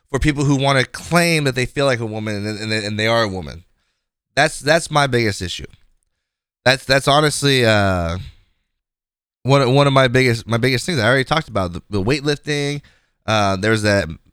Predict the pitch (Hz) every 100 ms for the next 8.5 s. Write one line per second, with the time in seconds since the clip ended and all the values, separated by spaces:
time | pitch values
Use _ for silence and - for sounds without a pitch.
0 | _ _ _ 110 131 147 131 139 131 135
1 | - 135 135 127 110 101 - 117 120 117
2 | 117 107 139 127 101 131 98 110 120 127
3 | - 113 110 113 113 101 104 117 104 101
4 | 113 131 117 110 107 101 107 98 104 98
5 | 101 113 - 101 98 95 101 95 120 107
6 | 104 101 98 92 107 101 95 92 - 98
7 | 87 - - - - 127 131 131 123 131
8 | 127 - 143 147 156